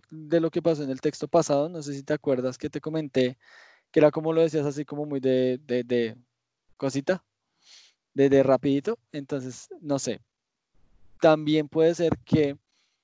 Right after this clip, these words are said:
eh, lo que tú decías, ¿no? Los métodos, las formas de escribir de ambos son muy diferentes y al momento de leer puede que yo lo lea un poco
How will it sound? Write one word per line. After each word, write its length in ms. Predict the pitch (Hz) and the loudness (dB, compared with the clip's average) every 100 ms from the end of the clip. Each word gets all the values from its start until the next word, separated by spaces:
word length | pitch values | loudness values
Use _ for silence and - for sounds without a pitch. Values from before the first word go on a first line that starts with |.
| _ _ _ - | _ _ _ -4
eh, 680 | 143 139 139 135 131 135 - | 0 2 2 2 0 -4 -4
lo 160 | 156 | -4
que 120 | 147 147 | -2 -2
tú 140 | 135 | 0
decías, 400 | 117 170 151 110 | 0 2 2 2
¿no? 160 | 120 147 | -6 -8
Los 220 | 139 135 | -8 -4
métodos, 360 | 135 139 139 | -4 -2 -2
las 180 | 156 131 | 0 -4
formas 280 | - 143 139 | -2 -2 -2
de 60 | 143 | -4
escribir 300 | - 160 131 | -2 0 2
de 140 | 131 | 2
ambos 260 | 131 127 135 | 2 0 -8
son 220 | 139 127 139 | -10 -10 -4
muy 180 | 143 | -2
diferentes 640 | 135 139 160 147 135 160 - _ - _ _ _ _ | -2 2 2 2 -2 -8 -10 _ -20 _ _ _ _
y 200 | 208 202 | 4 8
al 120 | 202 190 | 8 6
momento 400 | 185 180 165 175 | 0 -4 0 2
de 100 | 175 | 4
leer 380 | 180 151 147 175 _ | 4 4 2 -4 _
puede 220 | - 143 135 | -4 -2 -2
que 140 | 147 | -2
yo 140 | 139 | -2
lo 100 | 127 | -2
lea 320 | 127 131 131 143 | 0 2 2 0
un 180 | - 151 | -8 -12
poco 480 | - 156 - 151 151 | -2 0 0 -2 -4